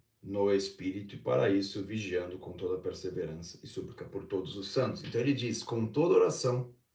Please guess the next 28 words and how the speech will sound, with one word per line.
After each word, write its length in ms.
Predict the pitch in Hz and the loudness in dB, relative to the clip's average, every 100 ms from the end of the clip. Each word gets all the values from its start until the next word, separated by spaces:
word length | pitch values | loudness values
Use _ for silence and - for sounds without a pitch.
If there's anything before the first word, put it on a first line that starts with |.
| _ _ - _ _ - | _ _ -20 _ _ -8
e 80 | 113 | -4
súplica." 680 | - 156 - 104 - 73 - _ _ | 2 2 2 -4 -4 -10 -14 _ _
Então 180 | - 123 | -2 0
primeiro 340 | 131 143 165 170 | 4 4 6 4
vamos 160 | 202 | 2
entender 300 | 196 165 147 | 2 6 6
aqui 180 | 131 - | 4 0
o 40 | |
que 120 | 117 - | -6 -6
significa 480 | 135 123 117 - | -4 -2 -2 0
isso, 160 | 117 - | 0 0
"com 240 | 127 120 | -2 -2
toda 520 | 117 160 180 175 - - | 2 6 8 8 4 6
oração". 680 | 151 151 131 - 110 90 85 - | 6 8 6 4 2 -2 -8 -12
A 60 | |
palavra 380 | - 110 151 160 | 0 4 8 8
grega 260 | 131 131 123 | 8 6 6
para 140 | 117 113 | 6 2
essa 160 | - | 0
"com 300 | - 151 147 | 0 4 4
toda 320 | 123 127 113 | 4 2 6
oração" 520 | 101 - - 135 131 113 - - _ | 4 4 2 2 2 -2 -12 -20 _
é 380 | - 127 127 - - _ - | 4 4 4 0 -16 _ -14
se 160 | - 131 | 0 4
referindo 480 | 131 127 135 135 | 4 4 2 6
a 80 | 131 | 4
tipos, 1040 | - - 170 160 - 113 95 - - - _ _ - | 4 2 4 2 -2 -4 -4 -4 -10 -14 _ _ -6
tá? 280 | 104 - | -2 -2